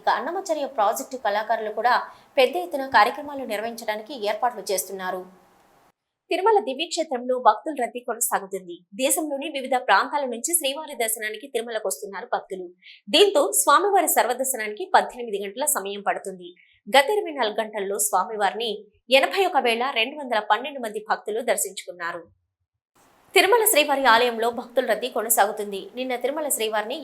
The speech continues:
ఎనభై ఒక వేల రెండు వందల పన్నెండు మంది భక్తులు దర్శించుకున్నారు. నిన్న తిరుమల దివ్యక్షేత్రానికి వచ్చిన భక్తులలో నలభై ఒక వేల ఆరు వందల తొంభై మంది భక్తులు తలనీలాలు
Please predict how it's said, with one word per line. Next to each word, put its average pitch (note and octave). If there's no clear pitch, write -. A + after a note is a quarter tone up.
ఎనభై B3
ఒక B3
వేల G3+
రెండు A3+
వందల B3
పన్నెండు A#3+
మంది G#3+
భక్తులు G#3+
దర్శించుకున్నారు. G3
నిన్న D#4
తిరుమల E4
దివ్యక్షేత్రానికి A#3
వచ్చిన G3+
భక్తులలో G3+
నలభై B3+
ఒక B3
వేల G#3+
ఆరు G#3+
వందల G#3+
తొంభై G3
మంది G3
భక్తులు G#3+
తలనీలాలు D#4